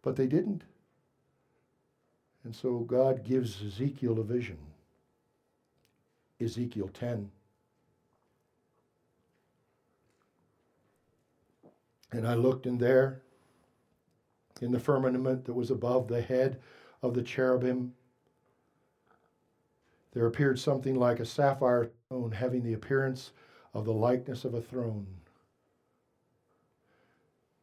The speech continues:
He's been in the temple. He's been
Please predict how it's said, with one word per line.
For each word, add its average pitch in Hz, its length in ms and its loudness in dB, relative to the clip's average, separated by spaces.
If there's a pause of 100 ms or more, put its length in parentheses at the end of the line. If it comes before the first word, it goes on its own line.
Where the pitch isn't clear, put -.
(960)
He's 131 200 -2
been 135 200 0
in 139 320 0 (500)
the 117 80 -8
temple. 127 380 0
He's 117 180 -4
been 123 260 -2